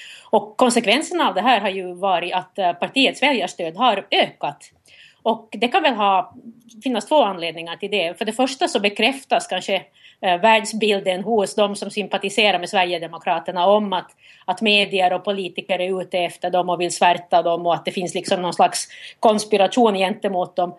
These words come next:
Och sen så finns det väl också en allmän uppfattning att, att partiledningen i Sverigedemokraterna har skött de här, eh, sakerna rätt väl, att man, man utesluter medlemmar på, kanske inte alltid på ett konsekvent sätt, men man, man agerar på det.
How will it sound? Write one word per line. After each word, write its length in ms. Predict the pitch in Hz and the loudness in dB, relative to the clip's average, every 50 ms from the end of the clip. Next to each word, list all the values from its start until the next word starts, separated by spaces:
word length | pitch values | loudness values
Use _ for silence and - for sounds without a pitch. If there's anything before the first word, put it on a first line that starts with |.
| - - - - _ _ - | -18 -20 -20 -20 _ _ 0
Och 100 | 285 277 | 0 2
sen 240 | 277 254 285 330 330 | 4 2 2 2 0
så 160 | - 320 285 | -2 -4 -2
finns 200 | 302 285 269 285 | -2 -2 -2 0
det 60 | 277 | 0
väl 100 | 262 240 | 0 2
också 240 | 226 233 - - 330 | 0 0 0 0 2
en 140 | 311 277 269 | 2 4 4
allmän 260 | 247 226 220 214 214 | 2 2 0 0 -2
uppfattning 440 | 214 - - 214 202 - 214 202 202 | -2 0 -2 -2 -2 -2 -4 -4 -4
att, 180 | 190 - - - - | -4 -6 -6 -6 -2
att 280 | 208 196 - - - | 0 -2 -2 0 0
partiledningen 680 | - 226 214 226 285 285 254 220 202 190 185 180 180 180 | 0 0 2 2 2 2 4 4 2 0 0 -2 -8 -8
i 40 | 175 | -4
Sverigedemokraterna 800 | - 196 180 165 175 175 175 170 - 190 175 175 - 180 190 185 | -4 -2 -2 -2 -4 -6 -8 -4 -2 0 0 0 -2 -4 -6 -4
har 120 | 190 214 | -4 -2
skött 320 | 214 - 285 285 285 - - | 0 0 0 0 0 0 0
de 160 | 214 196 190 | 0 2 2
här, 320 | 196 185 180 170 160 160 _ _ _ - - _ - | 2 2 2 2 0 -4 _ _ _ -20 -20 _ -2
eh, 160 | 190 190 175 165 | 0 0 2 2
sakerna 560 | - 226 202 185 190 - 190 180 185 180 180 | 2 4 2 2 2 0 -2 -2 0 2 2
rätt 240 | 208 233 233 - 240 | 2 2 0 0 2
väl, 400 | 349 349 294 185 175 180 170 - | 4 4 4 4 4 2 0 0
att 220 | - 196 156 - - | -6 -6 -6 -6 -4
man, 280 | 208 196 190 190 185 | -2 -2 -2 -2 -2
man 180 | 196 226 226 233 | -2 0 0 2
utesluter 560 | 220 220 226 214 196 - 208 196 190 - 196 | 2 2 0 -2 -4 -2 -2 -2 -2 -2 -2
medlemmar 420 | 190 185 180 175 175 170 170 175 160 | -2 0 0 2 0 0 0 -2 -6
på, 360 | - 202 180 170 170 156 - - - - - - | -2 0 2 2 2 0 -2 -12 -20 -20 -14 -6
kanske 240 | - 190 196 - 247 | -2 0 0 2 2
inte 160 | 277 285 269 | 2 4 4
alltid 260 | 254 240 247 - 247 - | 4 2 2 0 -2 -2
på 60 | 220 | -2
ett 80 | 208 | -2
konsekvent 520 | - 214 196 - - - - 180 175 180 - | 0 -2 -2 -2 -4 -4 -2 -2 -2 -2 -4
sätt, 200 | - 175 - - | -6 -6 -4 -4
men 140 | 196 190 202 | -2 0 2
man, 300 | 202 226 220 214 214 - | 4 4 4 4 4 4
man 180 | 226 220 226 220 | 4 2 4 4
agerar 520 | 220 202 208 233 226 214 180 170 143 160 | 4 4 4 4 6 6 4 4 2 -2
på 260 | - - 196 165 151 151 | -4 -6 -6 -6 -6 -6
det. 160 | - 160 | -10 -12